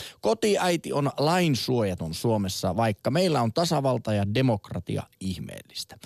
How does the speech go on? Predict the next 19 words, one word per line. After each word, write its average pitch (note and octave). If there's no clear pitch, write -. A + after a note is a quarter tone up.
Kotiäitiä C#3
saa E2+
halveksia, D3+
pahoinpidellä, B2+
syrjäyttää C3
ja F#2+
hyväksi D#3
käyttää, B2+
kun G#2
hän G2
haluaa C3+
itse B2+
hoitaa G#2
lapsensa -
kotonaan. C3+
Demokratiassa, C3
vapaassa B2
yhteiskunnassa -
käsittämätöntä. -